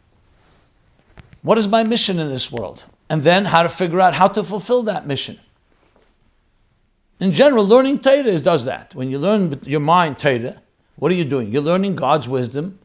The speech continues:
Chachma Sever Etzeinu Shel Kadosh Baruch Hu, like we learned earlier in, in Tanya. So your mind is occupied with what God's mind thinks. And, and, and Kol HaKeira V'Sheina, Kol HaBaruch Hu Yesh V'Keira V'Sheina Kenegdei.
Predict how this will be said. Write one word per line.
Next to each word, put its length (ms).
Chachma 400
Sever 260
Etzeinu 420
Shel 180
Kadosh 280
Baruch 240
Hu, 100
like 180
we 100
learned 260
earlier 320
in, 160
in 160
Tanya. 380
So 120
your 80
mind 280
is 120
occupied 460
with 160
what 180
God's 320
mind 460
thinks. 500
And, 220
and, 340
and 120
Kol 160
HaKeira 360
V'Sheina, 520
Kol 160
HaBaruch 400
Hu 120
Yesh 300
V'Keira 380
V'Sheina 380
Kenegdei. 480